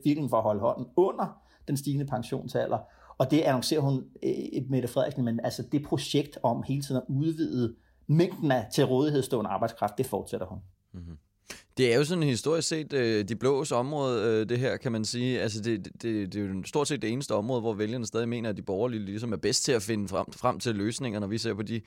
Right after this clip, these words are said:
Speaker 2: de målinger, vi får lavet. Nu forsøger hun jo så at bevæge sig ind på, på, på den her bane. Altså, hvad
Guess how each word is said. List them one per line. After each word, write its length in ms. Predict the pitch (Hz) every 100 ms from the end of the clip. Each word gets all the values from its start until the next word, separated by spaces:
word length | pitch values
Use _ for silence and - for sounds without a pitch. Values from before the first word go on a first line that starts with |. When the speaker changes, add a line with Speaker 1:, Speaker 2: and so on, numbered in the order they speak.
| - - - 104 95
Speaker 2:
de 60 |
målinger, 340 | 110 113 131 104
vi 100 | 104
får 120 | 120
lavet. 220 | 104 117 - - - -
Nu 140 | 123 139
forsøger 260 | 135 165
hun 80 | 147
jo 60 | 120
så 80 |
at 80 | 143
bevæge 200 | 127 120
sig 140 | 113 131
ind 100 | 135
på, 100 | 131 -
på, 120 | 123 -
på 100 | 117
den 180 | 113 131
her 140 | 131
bane. 340 | 87 95 104 135 - - _
Altså, 240 | 107 120 -
hvad 200 | 110